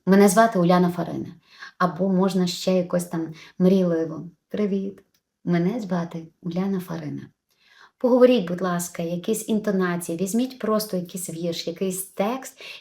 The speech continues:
і починайте читати. Е, запитайтесь в чата Джі Пі Ті, нехай дасть як, вам якісь персонажі, якісь завдання, або самі придумайте і просто читайте. І навіть можете потім кожну фразу читати в різній інтонації,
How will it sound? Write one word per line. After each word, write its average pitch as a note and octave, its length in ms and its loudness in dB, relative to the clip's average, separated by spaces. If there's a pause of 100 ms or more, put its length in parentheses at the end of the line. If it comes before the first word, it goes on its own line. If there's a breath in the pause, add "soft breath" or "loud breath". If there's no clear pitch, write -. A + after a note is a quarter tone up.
і G#3 80 -2
починайте G3+ 640 0
читати. E3+ 560 -6 (420 loud breath)
Е, F#3+ 200 4
запитайтесь B3 680 2
в - 80 -14
чата G#3+ 320 4
Джі F3+ 160 0
Пі G3+ 140 -4
Ті, G3 240 0
нехай F#3 340 0
дасть G3 300 0
як, F#3 240 -6
вам F#3+ 240 2
якісь G3 400 -2
персонажі, F3+ 880 0
якісь F#3 220 -2
завдання, F#3+ 560 0 (420 loud breath)
або G3 220 2
самі A3 340 2
придумайте E3+ 760 0
і G#3 80 -2
просто A3+ 420 0
читайте. F3+ 520 -2
І F#3 180 0
навіть G#3 320 2
можете F#3+ 340 0
потім F#3 440 0
кожну F3 340 0
фразу G#3 460 2
читати F#3+ 420 -4
в D#3+ 100 0
різній F3+ 400 0
інтонації, E3+ 640 -2